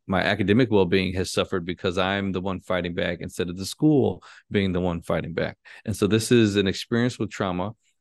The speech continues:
that made that student shy away from activism when they realized they had to, right, that they, they felt like they had to choose themselves over the struggle because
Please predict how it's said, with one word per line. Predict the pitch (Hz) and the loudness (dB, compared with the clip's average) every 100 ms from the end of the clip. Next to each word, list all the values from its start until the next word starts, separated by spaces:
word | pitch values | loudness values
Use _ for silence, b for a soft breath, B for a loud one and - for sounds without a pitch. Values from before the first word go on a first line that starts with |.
| - | -4
that | 95 | 0
made | 95 107 | 2 2
that | 107 104 | 0 -2
student | - 104 95 - | -4 -4 -2 -6
shy | - - 98 98 | -8 -2 0 2
away | 101 101 98 | 2 2 0
from | - 98 | -2 -4
activism | 113 - 98 82 85 85 | -4 -4 -4 -4 -8 -8
when | 95 | -4
they | 92 | 0
realized | 87 101 104 92 87 | 2 4 4 2 2
they | 92 | -4
had | 95 87 | -4 -4
to, | 98 85 - B B - | -4 -4 -6 B B -4
right, | 101 - | -4 -2
that | - - | -6 -2
they, | 95 95 92 | 0 0 0
they | 92 101 | 0 0
felt | 107 95 | -2 -2
like | 92 | -4
they | 104 | -4
had | 95 95 | -4 -6
to | 87 | -6
choose | - 107 98 | -6 -2 -2
themselves | 92 82 - 131 107 - _ B - | -2 -6 -2 0 0 -4 _ B -4
over | 98 92 | -2 -2
the | 90 90 | -4 -6
struggle | - 147 110 92 - b b | -2 -2 -2 -6 -10 b b
because | 95 - 107 95 95 101 | -8 -2 0 0 -2 -6